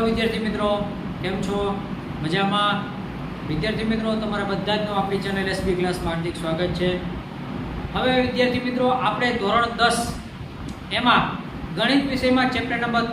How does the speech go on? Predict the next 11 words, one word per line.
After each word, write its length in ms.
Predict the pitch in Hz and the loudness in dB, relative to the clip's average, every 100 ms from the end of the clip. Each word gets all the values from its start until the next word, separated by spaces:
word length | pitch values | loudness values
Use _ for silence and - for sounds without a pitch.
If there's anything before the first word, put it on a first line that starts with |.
| - | 0
ત્રણ 280 | 226 220 - - - - - | 2 2 0 -2 -6 -6 -4
એનો 140 | 196 214 | 0 2
અભ્યાસ 280 | 170 226 220 | 4 2 2
કરતા 220 | 214 208 185 | 0 -4 -2
હતા, 140 | 165 | -2
બરાબર? 280 | 180 170 240 - - - - 220 | 0 2 0 -2 -8 -10 -6 0
એમાં 180 | 254 269 | 2 4
સ્વાધ્યાય 420 | - 247 254 262 254 | 2 2 2 0 0
ત્રણ 200 | 240 240 | 0 0
પોઇન્ટ 260 | 247 247 214 | 0 -2 0
ત્રણના 420 | 254 254 233 151 | 6 6 6 0